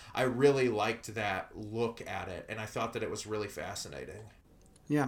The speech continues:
Speaker 2: it, it was good. I liked it. I can't, I can't deny that I, I, I enjoy the movie. I, I like what it did. And like I said, it looked great. Chelsea Wolfe did a great work collaborating on the score too. So that's, those are my thoughts. I'm sh-,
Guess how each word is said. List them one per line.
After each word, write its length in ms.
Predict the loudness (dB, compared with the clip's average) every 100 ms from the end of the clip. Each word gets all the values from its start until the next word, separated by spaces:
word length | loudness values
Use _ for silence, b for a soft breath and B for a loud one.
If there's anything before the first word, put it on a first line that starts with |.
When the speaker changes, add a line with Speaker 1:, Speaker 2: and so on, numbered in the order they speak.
| 0
Speaker 2:
it, 160 | 0 4
it 80 | 10
was 160 | 10 12
good. 220 | 10 8 6
I 120 | 6
liked 280 | 6 6 4
it. 80 |
I 80 | 4
can't, 340 | 2 2 2 0
I 140 | -2
can't 400 | 0 -2 -2 -4 -8 -20 -20 -10 -2
deny 340 | 2 4 4
that 100 | 2
I, 160 | 2 -2 -4 -4
I, 200 | -2 -6 -10 -4
I 120 | 2
enjoy 240 | 4 4 4
the 80 |
movie. 320 | 6 6 8 6
I, 140 | 4
I 120 | 2 0
like 320 | 2 0 0
what 100 | 0
it 100 | 6
did. 240 | 8 8
And 440 | 6 2 4 2 0 -8 -20 -16 0
like 200 | 2 4
I 40 |
said, 160 | 4 4
it 80 | 6
looked 400 | 4 4 -2 0
great. 500 | 4 6 4 2 0
Chelsea 380 | 8 8 8 8
Wolfe 300 | 10 8 8
did 120 | 8
a 60 | 8
great 580 | 8 10 10 6 0
work 340 | 6 8 6 6 8
collaborating 460 | 8 8 6 6
on 80 | 2
the 80 | 0
score 300 | 0 0 2
too. 260 | 0 -2 -4
So 360 | -4 0 0 -2 -10 2
that's, 420 | 6 6 2 -4 0
those 280 | 12 12 12
are 80 | 12
my 140 | 10
thoughts. 500 | 10 10 10 4 -6 b b b b b
I'm 180 | 12 12
sh-, 140 | 12